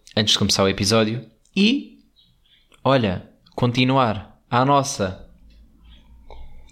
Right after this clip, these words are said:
Vai golito. Vai golito. Olha, eh, desde já. Ui, desligar a coluna. Vou já de-, deixar aqui um desafio. Epá, eu estou aqui meio slow, meu. Não sei o que é que está a passar.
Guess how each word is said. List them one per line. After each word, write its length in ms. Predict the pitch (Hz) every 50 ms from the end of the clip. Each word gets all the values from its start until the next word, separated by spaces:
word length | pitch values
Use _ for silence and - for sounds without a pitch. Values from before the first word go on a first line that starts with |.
| _ - - - - - - - _ - - - - _ _ _ - - - - - - - - - - - - - - -
Vai 160 | 90 120 127
golito. 600 | 117 120 117 120 123 110 - - - - - - - _ _ _ _ _ _ - _ _
Vai 160 | - 113 113
golito. 440 | 98 107 101 101 92 - - - - - - - - - - - - - - -
Olha, 360 | - 101 98 92 - - - -
eh, 320 | - 120 117 113 117 113
desde 380 | 110 127 131 123 117 101 - -
já. 320 | 117 113 120 143 - - - - - - - - -
Ui, 400 | - 127 170 370 440 - - - - -
desligar 380 | 104 98 92 95 87 90 92
a 20 | 95
coluna. 380 | - 107 104 107 123 139 139 - - - - - - - - - - - - - _ -
Vou 220 | 131 117 120 113
já 180 | 113 127 123 120
de-, 200 | 120 127 - - - - _ _ _ -
deixar 360 | 120 113 127 127 - 143 131
aqui 120 | 135 - 143
um 60 | 127
desafio. 480 | 113 120 113 - - 101 95 95 104 107 - - - - - - - - _ _ _ _ _ _ _ _ _ - -
Epá, 200 | - 117 - 113
eu 140 | 98 101 104
estou 200 | 101 - - 123
aqui 200 | 117 - - 131
meio 180 | 123 127 131 135
slow, 460 | 127 - - - 131 131 131 131 120
meu. 180 | 107 101 92 92
Não 200 | 87 90 90 -
sei 140 | - - -
o 20 | -
que 80 | -
é 20 | 117
que 60 | -
está 120 | - 120
a 40 | 107
passar. 540 | 110 120 - - - 101 95 95 98 -